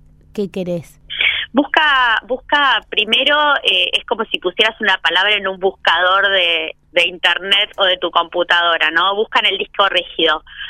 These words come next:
Speaker 2: busca todo lo que ya hay, ¿no? Y cuando no encuentra lo que ya hay, eh, te, te pone en red, ¿no? <laughs> En muchos casos.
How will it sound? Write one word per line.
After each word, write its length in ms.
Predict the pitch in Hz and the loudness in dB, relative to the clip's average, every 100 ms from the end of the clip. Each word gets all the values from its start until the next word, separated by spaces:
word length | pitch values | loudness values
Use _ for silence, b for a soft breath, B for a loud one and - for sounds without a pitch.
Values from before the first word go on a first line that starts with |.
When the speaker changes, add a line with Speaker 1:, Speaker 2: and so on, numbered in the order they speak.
| B B | B B
Speaker 2:
busca 260 | - - 220 | -2 0 0
todo 180 | 254 247 | 0 0
lo 140 | 247 - | 0 -2
que 160 | 208 196 | -4 0
ya 120 | 208 202 180 | 0 2 2
hay, 240 | 160 156 - - - _ - | -2 -6 -16 -20 -20 _ -6
¿no? 320 | 147 185 269 - - B B B | 0 2 0 -4 -12 B B B
Y 100 | - | 0
cuando 300 | 214 202 214 | 0 0 0
no 100 | 262 311 | 0 -2
encuentra 560 | 302 311 277 254 233 | 0 0 0 -2 0
lo 100 | 220 | 0
que 160 | 214 214 | -2 -2
ya 300 | 220 220 233 | 0 2 2
hay, 300 | 247 294 370 _ _ _ - | 0 -4 -8 _ _ _ -2
eh, 1040 | 214 196 190 190 185 185 180 175 175 175 - - | 0 2 0 0 0 0 0 0 -2 -4 -6 -4
te, 180 | - - - | -4 -4 -2
te 120 | 254 - - - - | -2 -2 -20 -16 -2
pone 280 | 285 302 302 | 0 2 0
en 140 | 254 | 0
red, 340 | - 226 - - - - | 0 0 0 -4 -12 -4
¿no? 300 | 175 240 415 | 0 0 -2
<laughs> 80 | - | -6
En 240 | 220 220 | -4 -2
muchos 240 | 220 - 190 - | 0 0 -2 -2
casos. 420 | 190 - 170 | -4 -2 -4